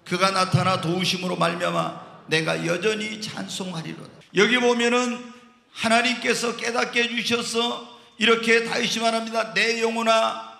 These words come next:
네가 어찌하여 낙심하며." 지금 얼마나 낙심이 된 상황입니까? 어찌하여 내 속에서 불안해하는가?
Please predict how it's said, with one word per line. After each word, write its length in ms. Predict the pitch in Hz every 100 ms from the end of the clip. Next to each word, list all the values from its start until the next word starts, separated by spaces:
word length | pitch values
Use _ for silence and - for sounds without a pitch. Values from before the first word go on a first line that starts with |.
| 185
네가 240 | 220 214 214
어찌하여 480 | 190 226 208 208 104
낙심하며." 920 | 190 - 104 101 92 190 - - - - _ _ _ _ _ _ _ _ _ _ _ _ _ -
지금 300 | - 277 269
얼마나 540 | 233 247 247 254 233
낙심이 500 | 220 190 - 233 208
된 180 | 208 196
상황입니까? 540 | 160 - 156 - - - _ _ _ _ -
어찌하여 640 | 220 294 294 277 285 285 277
내 220 | 262 262
속에서 540 | 262 262 262 254 247
불안해하는가? 800 | - 240 240 226 220 220 214 -